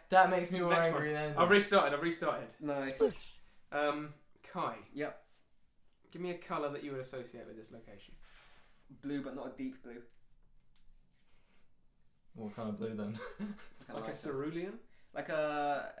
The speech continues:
Speaker 3: like, um,
Speaker 1: Closer to teal?
Speaker 2: That's a bit
Speaker 3: You
Speaker 2: green.
Speaker 3: know, you know.
Speaker 1: I know, like turquoise-ish.
Speaker 3: I, w-, I was thinking partially turquoise-ish, you know.
Speaker 1: That's my favourite colour.
Speaker 3: It's okay. Lewis.
Speaker 1: Okay. <laughs> Agree to disagree.
Speaker 3: Right, so a place like this,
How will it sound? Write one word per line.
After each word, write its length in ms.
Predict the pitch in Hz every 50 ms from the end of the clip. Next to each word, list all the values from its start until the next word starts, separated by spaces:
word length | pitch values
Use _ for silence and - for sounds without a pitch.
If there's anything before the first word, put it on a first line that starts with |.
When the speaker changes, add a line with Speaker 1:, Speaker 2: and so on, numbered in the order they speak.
| - -
Speaker 3:
like, 200 | 143 143 - 156
um, 560 | 143 139 139 135 135 131 131 131 127 127 123
Speaker 1:
Closer 300 | - 127 123 123 - 120
to 180 | 107 - - -
teal? 560 | - - - 127 139 160 190 220 240 240 233 - - - - - - - - -
Speaker 2:
That's 120 | - -
a 40 | -
bit 100 | - -
Speaker 3:
You 60 | - 185
Speaker 2:
green. 100 | - 190
Speaker 3:
know, 260 | 202 196 180 147 131 -
you 100 | 175 170
know. 220 | 156 131 113 110 110 - - - - 110
Speaker 1:
I 60 | 110
know, 200 | 113 113 110 107
like 160 | 104 101 104 -
turquoise-ish. 640 | - 120 107 - - - 107 107 107 104 104 101 - - - - - - - - _ - - - -
Speaker 3:
I, 80 | 135
w-, 160 | 143 147 143
I 100 | - 143 151
was 160 | 151 143 143
thinking 380 | - 147 147 - - 143 135 - - - - - -
partially 420 | - 123 127 127 - - 131 120
turquoise-ish, 680 | 110 - 113 110 107 107 - 113 110 - 110 - - - -
you 80 | - 104
know. 100 | 107 107 - - - - - - - -
Speaker 1:
That's 100 | - -
my 60 | - 107
favourite 240 | - 113 104 - -
colour. 200 | 110 107 104 104 - - - - - -
Speaker 3:
It's 100 | - -
okay. 160 | 147 - - 92 - - - - - _ _ - - - - - - - - - -
Lewis. 320 | 143 139 110 - 107 - -
Speaker 1:
Okay. 160 | 104 107 120 131 - - 117 110 107 - - - - - - - - 147
<laughs> 120 | 208 220 - - 277 302 302 214 202 - -
Agree 180 | - 127 110 107
to 100 | - 104
disagree. 320 | 127 135 - - 113 113 107 - - - - 151 - - - - - - - - - - - - - - - -
Speaker 3:
Right, 220 | - 131 127 113 -
so 100 | - 127
a 20 |
place 280 | - - 139 131 131 -
like 160 | 120 113 -
this, 400 | 120 110 110 - - - - -